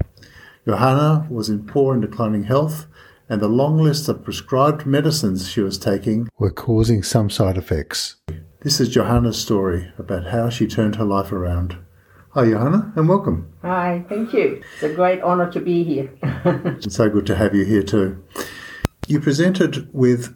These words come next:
Speaker 1: many different symptoms, labile blood pressure, which indicates that your blood pressure was a bit all over the place,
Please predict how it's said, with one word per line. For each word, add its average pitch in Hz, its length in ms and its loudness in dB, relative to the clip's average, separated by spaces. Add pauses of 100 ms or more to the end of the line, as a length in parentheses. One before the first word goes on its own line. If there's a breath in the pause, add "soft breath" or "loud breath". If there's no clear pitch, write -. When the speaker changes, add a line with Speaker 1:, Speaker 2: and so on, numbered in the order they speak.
Speaker 1:
many 156 360 2
different 120 320 -2
symptoms, 104 540 -4
labile 113 480 2
blood 90 200 0
pressure, 156 380 -2 (140)
which 104 240 -2
indicates 90 460 0
that 110 80 -2
your 98 100 -2
blood 104 240 0
pressure 98 300 0
was 87 300 -2
a 107 60 -2
bit 98 160 0
all 98 160 0
over 95 200 -2
the 92 100 -6
place, 127 480 -2